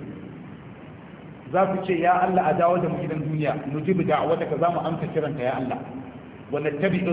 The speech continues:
rusul, kuma za mu bi manzanni." Kaga anan za su yi nadama. Malamai suka ce duk wanda ya aikin alheri idan ya tafi lahira ba zai yi fatan ya dawo duniya ba, sai dai shahidi. Shahidi shine wanda aka kashe shi a wajen yaki. Hadisi ya tabbata cikin Sahih Bukhari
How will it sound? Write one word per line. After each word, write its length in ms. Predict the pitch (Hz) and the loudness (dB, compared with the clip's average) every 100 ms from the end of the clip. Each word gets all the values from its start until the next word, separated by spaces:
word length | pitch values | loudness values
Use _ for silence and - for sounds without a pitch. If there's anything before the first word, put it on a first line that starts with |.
| 156 | 2
rusul, 240 | 180 180 180 | 2 2 0
kuma 160 | 165 | 0
za 140 | 165 175 | 2 2
mu 80 | 151 | 2
bi 100 | 156 | 0
manzanni." 400 | 143 123 117 110 - - - - | 0 0 -4 -4 -6 -8 -10 -4
Kaga 240 | - 170 202 | 0 2 2
anan 240 | 175 208 | 4 2
za 100 | 185 185 | 4 2
su 40 | 180 | 0
yi 60 | |
nadama. 380 | 170 131 131 - - - - - - - - - - - 139 | 0 2 2 0 -4 -8 -10 -12 -14 -14 -14 -14 -16 -14 0
Malamai 300 | 147 170 190 | 0 2 0
suka 160 | 190 180 | 0 -2
ce 100 | 165 - | -2 2
duk 180 | 220 226 | 4 6
wanda 260 | 240 226 190 | 6 6 4
ya 120 | 185 | 4
aikin 220 | 190 190 | 2 2
alheri 380 | 156 147 175 - | 2 2 2 2
idan 180 | 143 165 | 0 0
ya 80 | 180 | 0
tafi 160 | 160 151 | 0 2
lahira 320 | 151 165 143 | 2 4 2
ba 80 | 139 | 2
zai 120 | 160 | 0
yi 80 | 156 | 2
fatan 260 | 151 143 147 | 2 2 0
ya 80 | |
dawo 160 | 135 135 | 2 2
duniya 320 | 131 139 139 | 0 0 0
ba, 80 | 143 143 | 0 -2
sai 100 | 147 | -4
dai 140 | 151 | -4
shahidi. 480 | - 127 117 120 - - - - - - - | -4 -4 -4 -6 -8 -8 -12 -12 -14 -16 -12
Shahidi 400 | - 147 185 185 | -6 -2 2 2
shine 180 | 185 190 | 2 2
wanda 220 | 170 170 | 2 2
aka 120 | 170 | 0
kashe 280 | - - 139 | 0 -4 -4
shi 60 | 160 | 0
a 60 | |
wajen 200 | 135 131 135 | 0 0 2
yaki. 220 | 131 131 - - - - - - - - - - | 0 -2 -6 -8 -10 -12 -14 -16 -16 -16 -16 -6
Hadisi 320 | 131 180 185 | -4 -2 2
ya 120 | 160 | 4
tabbata 320 | 160 165 160 | 4 2 0
cikin 200 | 156 165 | -2 -4
Sahih 160 | 160 156 | -2 -2
Bukhari 340 | 135 160 160 | 2 4 4